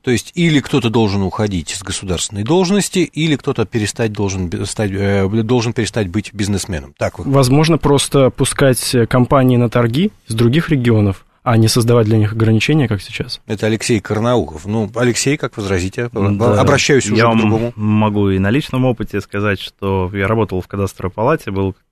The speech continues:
Speaker 3: типа чиновником, и могу вам сказать определенно, что аффилированность зачастую во благо идет, потому что найти хорошего исполнителя даже в рамках Ф З сорок четыре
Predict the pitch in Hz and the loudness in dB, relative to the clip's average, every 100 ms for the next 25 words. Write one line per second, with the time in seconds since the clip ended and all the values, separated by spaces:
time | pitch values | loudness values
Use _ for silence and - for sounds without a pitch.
0 | _ 92 90 - 120 156 139 120 101 98 | _ -8 -8 -4 -2 0 0 -2 -4 -4
1 | - - _ _ 101 101 104 110 117 110 | -10 -20 _ _ -2 2 2 2 0 0
2 | 117 127 143 - 107 104 113 131 139 98 | -2 0 -2 -4 -6 -4 -2 0 2 0
3 | - 101 98 113 156 160 120 104 98 - | 0 0 2 2 2 2 2 0 -2 -6
4 | - 135 123 110 110 135 120 92 87 85 | -6 0 2 2 2 0 2 0 -2 -4
5 | - _ 92 98 101 - 92 87 - - | -8 _ -2 0 0 -2 -4 -4 -14 -2
6 | 104 120 - 104 - 104 113 - 92 98 | 2 2 0 -6 -2 0 0 0 -2 -2
7 | - 107 127 110 - - - 90 107 107 | -2 2 2 2 -2 -10 -10 -6 0 0
8 | 90 - 101 110 101 - - 101 107 98 | 0 -4 -2 0 -2 -6 -8 -2 -2 -2
9 | 101 95 - - 156 151 | -2 -4 -6 -6 -2 -2